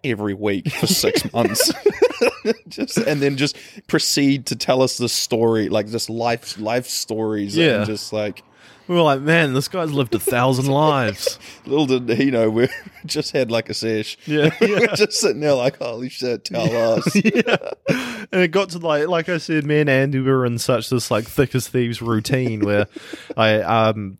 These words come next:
Speaker 2: we've always been into, like, movies and everything, but we were really delving into it. We made an effort of every Sunday sitting down and ticking off, like, a really decent film or something we'd heard about or something that we'd seen,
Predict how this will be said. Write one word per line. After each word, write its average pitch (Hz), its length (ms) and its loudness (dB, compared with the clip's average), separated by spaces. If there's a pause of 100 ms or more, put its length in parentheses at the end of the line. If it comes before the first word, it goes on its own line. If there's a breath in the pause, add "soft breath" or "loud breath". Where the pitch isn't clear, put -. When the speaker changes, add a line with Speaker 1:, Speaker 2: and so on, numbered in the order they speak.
(360 soft breath)
Speaker 2:
we've 160 160 2
always 180 240 4
been 156 160 2
into, 151 220 0
like, 113 140 2
movies 127 360 2
and 127 80 -4
everything, 117 320 0
but 117 80 2
we 117 160 4
were 120 120 4
really 120 340 2
delving 113 340 2
into 107 320 -2
it. 95 60 0
We 110 120 2
made 113 200 4
an 127 100 -4
effort 104 320 2
of 104 120 0
every 104 320 -2
Sunday 101 420 0
sitting 113 340 0
down 104 220 4
and 95 80 -2
ticking 120 320 0
off, 101 240 0
like, 98 180 2
a 101 60 2
really 101 280 2
decent 95 440 0
film 107 280 0
or 98 80 -2
something 107 320 -4
we'd 104 180 2
heard 101 220 4
about 101 360 2
or 95 100 0
something 98 320 -2
that 98 100 -6
we'd 95 160 -6
seen, 95 360 -6